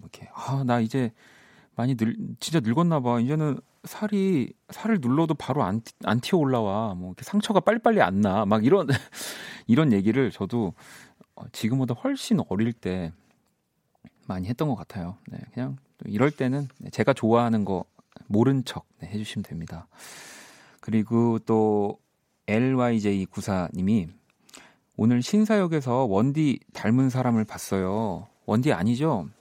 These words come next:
뭔가 원디보다 살짝 쿵 둥근 느낌이긴 했는데."라고. 일단 뭐 저는 아닙니다. 제가 아까 말씀드렸던 것처럼 그 편의점을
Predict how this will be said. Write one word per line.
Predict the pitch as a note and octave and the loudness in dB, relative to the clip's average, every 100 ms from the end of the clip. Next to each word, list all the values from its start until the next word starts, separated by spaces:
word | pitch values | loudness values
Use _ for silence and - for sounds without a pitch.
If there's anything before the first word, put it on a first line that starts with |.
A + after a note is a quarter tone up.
| - - - - - | -20 -20 -20 -18 -4
뭔가 | G#2+ A#2 C3+ | -2 0 0
원디보다 | G2+ G2 B2+ D3 C#3+ C3+ | 0 0 0 -2 0 -2
살짝 | B2+ F#3+ - E3 _ _ _ _ - | -2 -6 -4 -6 _ _ _ _ -20
쿵 | - D3+ C#3 C3+ | -6 -2 -2 -4
둥근 | - C3 C#3+ D#3 | 0 2 4 2
느낌이긴 | G#2 - B2 G#2+ G#2+ | 2 2 2 2 2
했는데."라고. | C3+ D3 A#2 F2+ F2 F2 F#2+ F#2+ F#2 E2+ - - - - - - _ - | 2 2 0 -2 -4 -6 -6 -6 -6 -8 -14 -20 -20 -20 -20 -20 _ -2
일단 | A#2+ F#3 E3+ C#3 | 0 4 4 4
뭐 | F#2+ F#2 | 0 -2
저는 | - C3+ E3 G2 | 0 2 2 2
아닙니다. | F#2+ G#2 F2+ F2 D#2+ | 2 0 0 -6 -10
제가 | - F2 | -10 -10
아까 | F#2 G#2 | -6 -2
말씀드렸던 | E2 - G#2+ G2 - F2+ | -4 -2 -4 -4 -4 -6
것처럼 | - G2 A#2 F#2+ - _ _ _ _ _ _ - | -6 -8 -6 -8 -10 _ _ _ _ _ _ -20
그 | - F2+ - - | -16 -12 -12 -14
편의점을 | - - F3+ F3 E3+ D#3+ D3+ C#3+ C3+ B2 | -10 0 2 2 2 2 0 0 0 0